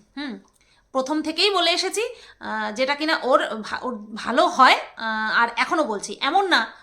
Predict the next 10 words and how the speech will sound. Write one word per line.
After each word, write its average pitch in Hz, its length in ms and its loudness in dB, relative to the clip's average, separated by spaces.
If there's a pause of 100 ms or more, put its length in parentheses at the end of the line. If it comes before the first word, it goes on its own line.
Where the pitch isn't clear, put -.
ওর 262 180 -2
দিদিদের 311 360 -2
মতন 262 320 -4 (380)
যে 247 180 -2
ওর 294 180 4
অপরাধগুলোকেও 302 880 4
আঁচল 294 320 -2
দিয়ে 311 260 -2
ঢাকতে 277 380 2
ঢাকতে 254 520 0